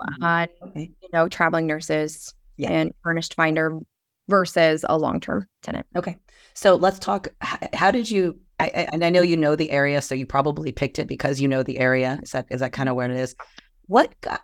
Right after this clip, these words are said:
Speaker 1: let, let's talk about, like, the money part of it. So you said it was more than maybe
Speaker 2: Yeah.
Speaker 1: what you would think in a,
Speaker 2: Totally.
Speaker 1: in an investment kind of burr. Let's
Speaker 2: Yeah.
Speaker 1: talk about that money part
Speaker 2: Mm-hmm.
Speaker 1: and how you came to terms with that and how you figured out, like, what the right price was.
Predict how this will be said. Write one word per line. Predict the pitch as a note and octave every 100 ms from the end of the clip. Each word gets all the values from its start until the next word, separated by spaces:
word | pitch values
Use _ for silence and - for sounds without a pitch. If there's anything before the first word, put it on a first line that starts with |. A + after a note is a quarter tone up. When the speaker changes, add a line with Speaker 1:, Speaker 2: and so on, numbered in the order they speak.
| -
Speaker 1:
let, | D4+ -
let's | -
talk | - D#4+
about, | A#3+ G#3+ E3+
like, | D#3+ D3+
the | D#3+
money | D3 C3+ B2+
part | - -
of | -
it. | -
So | -
you | C#3+
said | D#3 E3+
it | G3+
was | G3 E3+
more | C3+ D3+ C#3+ G2+ - -
than | - C#3+ C3
maybe | B2 C#3+ C#3+ D3
Speaker 2:
Yeah. | C#3+ C3 - _ _ _ -
Speaker 1:
what | C#3+
you | C#3
would | C#3
think | - C#3 B2+
in | C3
a, | B2 A#2+ - _
Speaker 2:
Totally. | F3+ E3+ F3+ _ _
Speaker 1:
in | D#3+
an | E3
investment | E3 D3 C#3+ D3+ C#3 -
kind | - B2+
of | B2
burr. | - B2 - - _ - -
Let's | B3 -
Speaker 2:
Yeah. |
Speaker 1:
talk | F#4+ B3+
about | A#3 -
that | D#3
money | D#3 C#3+ C#3+
part | - B2+ B2 - - _ _ _
Speaker 2:
Mm-hmm. | F#3+
Speaker 1:
and | D3+ C#3+ C#3 C3+ -
how | - D#3+
you | E3+
came | - D3+
to | C#3+
terms | - C3+ C3 B2+ - -
with | C3+ C3+ C3 -
that | F3+ - _ - -
and | D3
how | C#3+
you | D3 C#3+
figured | - C#3 C#3+
out, | C3+ C3
like, | A#2+ A#2
what | C3+
the | B2
right | B2+
price | - C#3+ C3+ -
was. | C3+ -